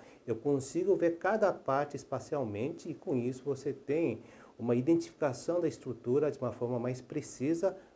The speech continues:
mais objetiva. Então, a, a regra é a seguinte, quando você coloca aqui no transversal,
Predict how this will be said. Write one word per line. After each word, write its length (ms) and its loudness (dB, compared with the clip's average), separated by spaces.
mais 320 2
objetiva. 580 -6
Então, 680 4
a, 300 -4
a 100 2
regra 440 8
é 20 12
a 40 10
seguinte, 460 2
quando 260 6
você 240 4
coloca 640 6
aqui 340 0
no 180 -4
transversal, 1200 4